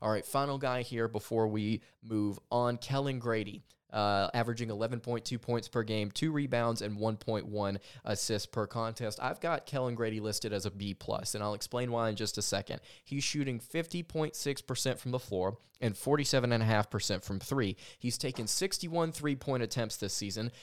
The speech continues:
and he only has four turnovers. The Wildcats have played eleven games.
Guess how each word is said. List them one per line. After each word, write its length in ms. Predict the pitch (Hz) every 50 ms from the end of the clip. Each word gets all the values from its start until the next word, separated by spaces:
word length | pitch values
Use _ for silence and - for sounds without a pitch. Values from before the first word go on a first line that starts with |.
| - -
and 100 | - 117
he 80 | 117 120
only 220 | 120 131 139 139
has 240 | 131 135 135 123 -
four 400 | - - - 135 135 139 135 127
turnovers. 800 | 135 - - 131 127 123 113 104 98 87 90 78 - - - - _ _ _ _ _ _ _ _ _ _ _ _ _ _ _ _
The 80 | - 113
Wildcats 460 | 101 110 120 135 135 - 156 139 135
have 100 | - 123
played 160 | - 135 127
eleven 300 | 123 117 120 127 131 127
games. 320 | 117 120 117 113 113 113